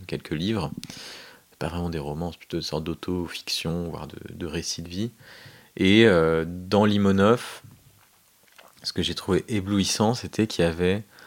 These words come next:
à la fois donc ce, ce récit mené d'une vie extraordinaire, qui est parfois, euh, détestable, et, mais c'est un peu pareil chez Carrère, et, enfin, j'ai, dans, dans V treize aussi, son, le livre qu'il vient de publier, là, sur, euh,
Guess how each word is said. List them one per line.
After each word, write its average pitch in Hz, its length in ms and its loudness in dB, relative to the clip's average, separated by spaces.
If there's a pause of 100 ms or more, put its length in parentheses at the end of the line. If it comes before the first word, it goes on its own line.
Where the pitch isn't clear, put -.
(520)
à 98 100 6
la 104 120 8
fois 107 380 4
donc 85 260 -4
ce, 78 320 0
ce - 160 -2
récit 90 640 -2
mené 92 420 2
d'une 87 240 -6
vie 92 320 -4
extraordinaire, 90 880 0 (100)
qui - 120 -14
est 95 40 -12
parfois, - 560 -2
euh, 76 60 -6 (240)
détestable, 95 720 4 (1040)
et, 131 320 8 (1000)
mais 95 200 4
c'est - 140 2
un 95 60 4
peu 135 100 0
pareil 107 280 6
chez - 140 -4
Carrère, 98 580 2
et, 73 280 0
enfin, 78 180 -4
j'ai, 76 240 -8
dans, 85 440 -4
dans 87 160 -4
V 82 160 0
treize 101 360 0
aussi, 87 260 -6
son, 82 340 -6
le 85 120 -8
livre 90 200 -8
qu'il 90 120 -4
vient 87 140 -6
de 85 40 -8
publier, 87 480 -6
là, 80 120 -6
sur, - 260 -6
euh, 73 60 -10